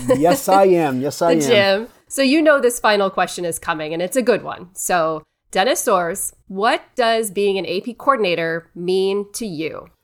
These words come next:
Speaker 2: Rachel, I had a sneaky suspicion that you're gonna be asking me that question. So being an A P coordinator means giving opportunities to students. The students were excited to take the exam as they were given an opportunity to exhibit the skills they acquired throughout the year.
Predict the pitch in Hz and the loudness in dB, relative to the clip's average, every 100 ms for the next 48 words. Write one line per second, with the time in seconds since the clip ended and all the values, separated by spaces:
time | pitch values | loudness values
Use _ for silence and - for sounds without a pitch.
0 | _ - 156 202 208 233 175 160 160 165 | _ -4 4 4 6 2 4 2 0 0
1 | 143 131 - - 233 240 262 - 208 214 | 0 -2 -6 -10 -4 -2 0 -2 -2 -4
2 | - 208 175 156 147 143 147 135 135 147 | -2 0 2 2 2 4 4 6 4 4
3 | - 156 160 160 - 175 - 175 160 _ | 0 0 2 0 0 -2 2 0 0 _
4 | _ _ _ - 180 135 202 247 247 196 | _ _ _ 2 4 6 4 4 4 4
5 | 180 202 202 170 - 165 170 170 180 180 | 4 4 2 -2 2 4 6 6 6 6
6 | 160 143 139 98 _ 185 185 208 196 - | 4 0 -2 -6 _ 2 4 2 0 -2
7 | 151 151 156 - - 160 170 165 165 165 | -2 -2 -8 -10 -6 -2 0 0 0 -2
8 | - - 147 - 139 120 110 - - - | -6 -10 -10 -4 -2 -2 -4 -12 -20 -20
9 | _ _ _ _ - 180 - 202 220 202 | _ _ _ _ -4 -4 0 0 2 0
10 | 156 131 - - 165 185 196 - 170 147 | -4 -4 -4 2 4 4 2 2 0 2
11 | 175 170 120 139 139 123 139 135 113 131 | 0 -2 0 -2 -2 -2 -2 -2 -2 -4
12 | 139 127 120 117 - 135 135 - 117 113 | -4 -2 -4 -6 -14 -10 -10 -8 -8 -6
13 | 104 135 143 131 - 139 127 101 113 - | -4 -4 -4 -12 -8 -6 -6 -6 -10 -10
14 | - 110 107 - 107 107 - 104 101 | -10 -8 -10 -10 -10 -10 -10 -12 -12